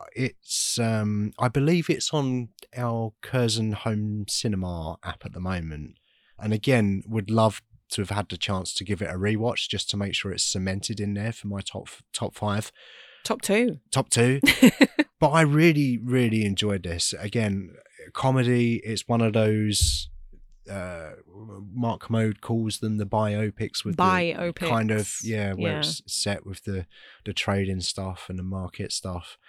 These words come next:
Speaker 1: And it's super recent. It's obviously got the, the kind of the pandemic sort of contextually
Speaker 2: Mm-hmm.
Speaker 1: in there, but not really. It's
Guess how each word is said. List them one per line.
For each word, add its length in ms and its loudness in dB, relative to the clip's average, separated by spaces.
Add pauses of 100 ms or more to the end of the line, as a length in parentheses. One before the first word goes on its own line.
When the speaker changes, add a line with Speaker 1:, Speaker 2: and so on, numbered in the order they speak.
(300)
Speaker 1:
And 140 -2
it's 80 -2
super 380 0
recent. 580 0
It's 240 -6
obviously 560 -2
got 160 -8
the, 120 -12 (440)
the 100 -16
kind 280 -10
of 120 -8
the 120 -12
pandemic 720 -6
sort 440 -8
of 120 -20
contextually 680 2 (100)
Speaker 2:
Mm-hmm. 80 -6
Speaker 1:
in 220 0
there, 360 -2
but 180 -8
not 240 -10
really. 520 -2 (680)
It's 180 -4